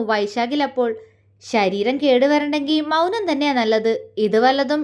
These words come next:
ഇവർക്ക് പറഞ്ഞാൽ മനസ്സിലാവോ?" വൈശാഖ് പിറുപിറുത്തു. "അളിയൻ എന്തെങ്കിലും പറഞ്ഞായിരുന്നോ?"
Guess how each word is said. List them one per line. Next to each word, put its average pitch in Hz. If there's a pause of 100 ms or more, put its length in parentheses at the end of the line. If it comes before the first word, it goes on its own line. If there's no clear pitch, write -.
ഇവർക്ക് 415
പറഞ്ഞാൽ 359
മനസ്സിലാവോ?" 262 (500)
വൈശാഖ് 311
പിറുപിറുത്തു. 240 (380)
"അളിയൻ 320
എന്തെങ്കിലും 392
പറഞ്ഞായിരുന്നോ?" 277